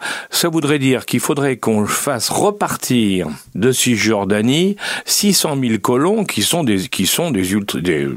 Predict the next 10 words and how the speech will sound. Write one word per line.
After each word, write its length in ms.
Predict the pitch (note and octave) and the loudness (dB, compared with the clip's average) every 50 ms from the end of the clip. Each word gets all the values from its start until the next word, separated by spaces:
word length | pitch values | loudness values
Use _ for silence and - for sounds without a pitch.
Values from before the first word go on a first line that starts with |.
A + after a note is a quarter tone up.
| - - - | -8 -6 -2
des 160 | F2 F#2 F#2+ | -2 0 2
gens 180 | A2+ C3 C#3 B2 | 2 0 2 0
d'extré-, 460 | G2+ F#2 - - - - - - F#2 | 0 0 -2 -2 -2 -2 -2 -2 0
des 240 | F#2 G#2+ G#2 G#2 A2+ | 0 2 2 2 0
extrémistes, 580 | G2+ - - - D3 C#3+ A#2 G2 - - - | 0 -2 -2 -2 0 0 0 0 0 -2 -2
hein, 100 | G#2 F#2 | -2 -2
pour 140 | F#2+ G2 G2 | -2 0 0
la 80 | G#2 G2+ | 0 -2
plupart. 500 | G2+ - G2 F#2 - F2+ D2 D#2+ - - - - - - - - - - - - | -2 -4 -4 -4 -2 -4 -4 -6 -6 -10 -12 -10 -6 -4 -4 -4 -4 -4 -2 0
Donc, 260 | A2+ C#3 C3 A#2 G2+ | 0 2 2 0 -4